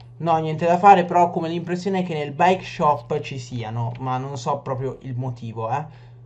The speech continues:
No, invece no, sono stato trollato malamente. Vediamo se a sud c'è qualcosa, altrimenti, ragazzi, direi che... che... le abbiamo trovate tutte, in sostanza, a Golden Road City.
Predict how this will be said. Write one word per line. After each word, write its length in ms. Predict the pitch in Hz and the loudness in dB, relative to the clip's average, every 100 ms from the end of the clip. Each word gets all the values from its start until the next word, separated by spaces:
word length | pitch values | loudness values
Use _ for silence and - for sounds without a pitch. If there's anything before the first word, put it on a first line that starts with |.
| - - | -20 -2
No, 140 | 180 | 2
invece 360 | 170 214 254 214 | 2 2 2 0
no, 160 | 131 135 | 0 -4
sono 120 | 147 | -6
stato 340 | 185 180 180 | -4 -2 -4
trollato 520 | - 196 190 190 196 190 | -2 0 4 4 4 0
malamente. 640 | 165 143 127 123 131 120 - - - | 0 0 -4 -4 -4 -8 -12 -20 -16
Vediamo 340 | - 170 208 202 | -6 2 4 4
se 140 | 202 | 2
a 80 | 180 | 0
sud 380 | - 196 180 170 | 0 -2 -2 -2
c'è 180 | 175 175 | -4 2
qualcosa, 640 | 196 196 175 160 170 - | 2 6 6 8 6 6
altrimenti, 560 | 175 175 185 156 139 156 | 2 4 0 -2 -2 -2
ragazzi, 600 | 147 113 - - 101 - - - - - | -2 -2 -4 -8 -8 -10 -16 -20 -20 -8
direi 540 | 170 214 147 147 156 | 4 6 6 2 -2
che... 1400 | - 165 147 147 143 143 139 135 135 131 127 127 123 120 | -2 2 2 2 0 0 2 2 2 2 0 0 0 -4
che... 100 | 160 | -2
le 60 | 156 | -2
abbiamo 240 | 151 151 | 0 -2
trovate 340 | 139 151 151 123 | 0 -2 -2 -6
tutte, 320 | 165 131 143 | -6 -8 -8
in 80 | 135 | -8
sostanza, 540 | 131 120 131 127 135 | -8 -6 -4 -4 -4
a 60 | 131 | -4
Golden 420 | 127 127 127 120 | -4 -4 -4 -4
Road 180 | 123 120 | -6 -6
City. 500 | - 123 117 120 | -8 -8 -6 -8